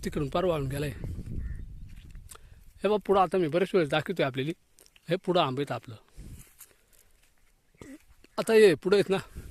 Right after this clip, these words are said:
अ, पाच सहा झाडं आहेत आंब्याची, मग तेली मस्त बारा आलाय मित्रांनो, ते मी दाखवतो आपल्याला. एक दोन आंबं चांगलं मोठं झालं ती, म्हणजे असं झाडा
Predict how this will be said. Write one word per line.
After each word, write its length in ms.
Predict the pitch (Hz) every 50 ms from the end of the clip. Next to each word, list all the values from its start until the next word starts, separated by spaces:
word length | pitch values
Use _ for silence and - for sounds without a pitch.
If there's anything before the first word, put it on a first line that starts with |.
| - - - - - - - - - - - - - -
अ, 340 | 165 156 147 135 131 127 127 -
पाच 180 | 190 165 151 -
सहा 120 | 202 190
झाडं 200 | 175 180 180 156
आहेत 180 | 165 196 196 180
आंब्याची, 340 | 139 131 123 117 - 170 196 - _ _ _ - - - - - - _ _ -
मग 100 | 175 170 - -
तेली 200 | 202 196 202 226
मस्त 220 | 233 233 - -
बारा 240 | 214 165 143 131 127
आलाय 200 | 120 127 139 143
मित्रांनो, 320 | 135 120 - 120 113 113 110 - - - _ - - - - - - _ _ _ - - - - - - - -
ते 80 | 202
मी 100 | 226 214
दाखवतो 300 | 170 160 147 - 180 156
आपल्याला. 300 | 131 120 120 117 113 117 104 - - _ - - - - - _ _ - - - - - - - - -
एक 120 | - 196 190
दोन 160 | 175 180 160
आंबं 200 | 139 127 127 131
चांगलं 220 | - 160 175 190
मोठं 220 | 202 214 190 165 135
झालं 200 | 127 143 143 127
ती, 140 | 123 160 190 - - _ - - - _ _ - - _ _ _ - - - -
म्हणजे 340 | - - - 165 170 170 151
असं 200 | 135 123 185 180 - - 160
झाडा 280 | 147 165 160 139 113